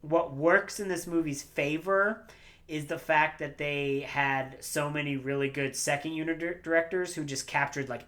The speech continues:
everything. Because, like, if they had re-, like, the only thing that remains from the, the John Hancock version that he filmed himself and got his, like, di-,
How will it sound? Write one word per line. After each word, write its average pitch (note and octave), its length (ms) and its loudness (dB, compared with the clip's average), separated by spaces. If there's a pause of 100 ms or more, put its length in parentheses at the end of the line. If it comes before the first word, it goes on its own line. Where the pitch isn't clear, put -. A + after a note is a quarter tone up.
(100)
everything. D3+ 880 -4 (320)
Because, E3 340 6
like, D#3 260 2
if F3+ 280 0
they F3+ 200 4
had D3 280 0
re-, D3+ 240 2
like, D3+ 320 -2 (200)
the F3+ 280 -4
only A3+ 400 4
thing G3 420 0
that E3 240 2
remains D3 760 -4 (340)
from D3 640 2
the, C#3 160 -6 (160)
the C3+ 120 0
John C#3 340 0
Hancock C#3 600 0
version B2+ 300 -4
that A#2 120 -8
he D#3 260 -6
filmed C#3+ 340 -2
himself B2 460 -6
and A#2+ 120 -8
got A#2+ 200 -6
his, C3+ 500 -8
like, B2 180 -14 (760)
di-, C#3 180 -6